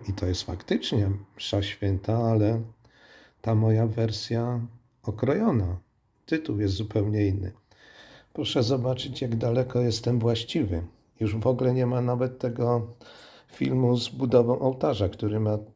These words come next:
taki sam tytuł jak to nagranie. Jedziemy dalej. O, nawet jest poprzednia ikonka, która była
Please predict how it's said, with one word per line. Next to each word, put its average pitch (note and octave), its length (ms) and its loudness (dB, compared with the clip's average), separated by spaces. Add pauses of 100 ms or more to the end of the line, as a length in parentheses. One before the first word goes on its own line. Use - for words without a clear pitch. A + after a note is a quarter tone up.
(120)
taki - 240 -6
sam A2+ 260 0
tytuł A#2 320 -4
jak B2+ 220 -4
to F2+ 320 0 (880)
nagranie. F#2+ 540 2 (1600)
Jedziemy G#2+ 460 0
dalej. A2 520 0 (140)
O, G#2+ 200 4 (500)
nawet A2+ 380 0
jest B2 240 -2
poprzednia A#2 500 0
ikonka, A#2 500 0
która A#2 360 -2
była A#2 480 4